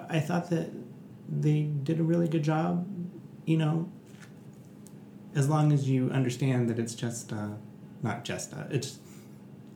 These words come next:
a romantic comedy on Netflix, and a pretty good one.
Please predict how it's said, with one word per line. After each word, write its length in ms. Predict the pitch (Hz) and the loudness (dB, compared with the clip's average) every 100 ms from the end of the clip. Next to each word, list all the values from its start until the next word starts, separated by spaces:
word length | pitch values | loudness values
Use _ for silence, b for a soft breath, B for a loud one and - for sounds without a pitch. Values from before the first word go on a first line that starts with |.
| - | 6
a 80 | 151 | 8
romantic 400 | 147 139 127 127 | 10 8 6 4
comedy 340 | 110 110 107 | 2 2 2
on 160 | 101 95 | 0 -2
Netflix, 560 | - - 76 - - | -4 -8 -10 -10 -8
and 340 | 110 104 98 - B B B B - - - - | -6 -4 -4 -6 B B B B -18 -18 -14 -4
a 60 | - | -2
pretty 260 | - 127 | 4 4
good 160 | 110 87 | 4 0
one. 200 | 87 | -6